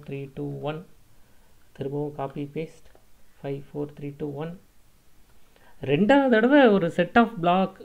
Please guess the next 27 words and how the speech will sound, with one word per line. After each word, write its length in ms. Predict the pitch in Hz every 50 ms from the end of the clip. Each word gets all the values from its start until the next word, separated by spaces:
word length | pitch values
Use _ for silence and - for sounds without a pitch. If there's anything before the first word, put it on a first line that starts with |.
| - -
set 200 | - 165 160 -
of 140 | 220 214 202
instructions-ஐ 680 | 202 175 175 - - 202 190 - 190 180 175 - 180
copy 240 | 165 156 160 160 185
paste 280 | 170 156 165 160 156 -
பண்ணிட்டீங்கனாலே 880 | 147 151 160 165 175 165 165 165 165 165 170 196 247 277 294 - - - - - - - - - - - - - _ -
அதுக்கப்புறமா 640 | - 160 175 180 175 196 190 - 240 247 262 269 269
இதை, 240 | 247 202 185 180 180 165 160 160 160 160 170 190
ஏன்னா 120 | 202 226
இப்படிலாம் 460 | 247 220 - - 226 233 240 262 247
எழுதக்கூடாது. 540 | 214 190 202 226 247 240 196 156 127 98 - - - - - - - - - - _ - -
இப்படியே 460 | 151 156 147 190 208 220 220 185 170
ப்ரோக்ராமிங்கிறது 1160 | 156 - - - - 151 165 208 226 226 240 233 233 233 226 233 214 196 208 254 302 320 285 214
ரொம்ப, 220 | 185 185 190 196 190 175 160 147 139 131 131 127 - - - - _ - - - - - - - - - - - - - 190 170
அ, 140 | 147 143 139 -
ஷார்ட்டா 340 | - 156 185 202 202 220 214
இருக்கிற 260 | 196 170 160 180 170
வரைக்கும் 260 | 165 165 165 156 165 190
தான் 100 | 233 226
அது 100 | 196 151
நல்லாயிருக்கும். 460 | 135 131 131 135 131 120 113 117 135
மூணாவது 280 | 165 202 226 220 208
தடவை, 280 | 196 185 180 180 185 208
அப்போ 200 | 214 196 202 180
மூணாவது 360 | 170 170 180 190 190 180 170
தடவை, 200 | 165 175 165 -
ஐ, 260 | - - 131 127 131